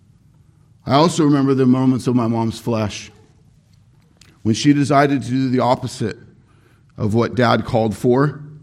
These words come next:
in order to appease us or to go in a way that she thought was better.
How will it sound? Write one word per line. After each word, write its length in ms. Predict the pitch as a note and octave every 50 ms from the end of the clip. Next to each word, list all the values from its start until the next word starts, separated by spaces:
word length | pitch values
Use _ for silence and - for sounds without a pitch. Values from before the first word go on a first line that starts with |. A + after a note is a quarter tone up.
| - - - _ _ _ _ - - - - _ _ _ _ - A#2+
in 80 | C3+
order 220 | D3+ D#3+ E3 D#3+ D3 -
to 160 | - D3+ D3
appease 480 | C3+ G2+ - C3+ D3 D3 D3 D3 C3+ - -
us 520 | - A2 A2+ D#3 D#3+ - - - - - - _ _ _ _ _ _ _ _ _ _ _ _ _ _ _ _ _ _ _ _ _ _ _ _ _ _ _ _
or 180 | - A#2 B2 A#2+ A#2
to 140 | - C#3 A#2+
go 280 | G#2 C3 C#3+ C#3+ C#3 C#3
in 60 | C3+
a 60 | C3
way 220 | A#2+ B2+ C3+ C3+
that 180 | C3 A#2+ - -
she 180 | - - B2 A#2+
thought 240 | - B2+ A2+ -
was 160 | - A#2 G#2 G2+
better. 460 | F#2+ A#2+ A#2 A2 G2+ G2 F2+ F2